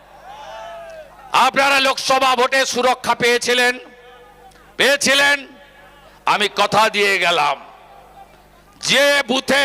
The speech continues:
চোখ দেখাবে, সেই বুথে কি করে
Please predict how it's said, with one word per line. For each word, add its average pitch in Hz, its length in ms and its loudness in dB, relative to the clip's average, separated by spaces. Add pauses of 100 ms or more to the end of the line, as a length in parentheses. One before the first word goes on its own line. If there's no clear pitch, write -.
(140)
চোখ 269 280 4
দেখাবে, 220 560 -2 (1300)
সেই 269 440 2
বুথে 262 420 0 (1500)
কি 269 120 2 (160)
করে 285 320 4